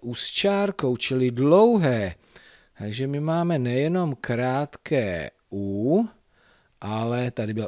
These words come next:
úhoře, takže i U s čárkou. A dáme to do kroužku. Si myslím, že hledáme jenom krátká U, ale podtrhnu to,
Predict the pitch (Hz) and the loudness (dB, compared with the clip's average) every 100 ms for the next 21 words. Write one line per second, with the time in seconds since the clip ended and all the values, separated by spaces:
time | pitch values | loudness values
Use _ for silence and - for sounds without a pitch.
0 | - 165 190 208 214 160 156 139 117 101 | -2 2 4 4 6 8 8 6 2 -4
1 | - 104 104 113 123 123 - _ _ 170 | -6 -6 -6 -4 -2 -4 -8 _ _ -4
2 | 196 202 208 202 185 160 131 - - - | -2 0 2 2 4 2 0 -4 -6 -4
3 | 120 113 107 107 107 - 104 104 98 98 | -2 -2 -4 -6 -8 -6 -4 -2 -4 -4
4 | 104 127 165 _ - - _ 104 117 120 | -2 -2 -4 _ -20 -20 _ -6 -4 -4
5 | 139 - 160 147 139 135 127 - - 117 | -4 0 0 0 0 0 -2 -8 -6 -4
6 | 135 - - - - - 165 - 185 175 | -6 -10 -20 -16 -8 -4 -4 -2 -2 2
7 | 175 156 151 165 170 175 175 175 151 - | 2 2 2 2 2 2 0 0 -2 -2
8 | 120 127 - 165 165 135 147 139 147 - | -2 -4 -2 0 0 0 0 2 2 2
9 | 202 - 190 131 101 - | -4 2 2 2 -4 -10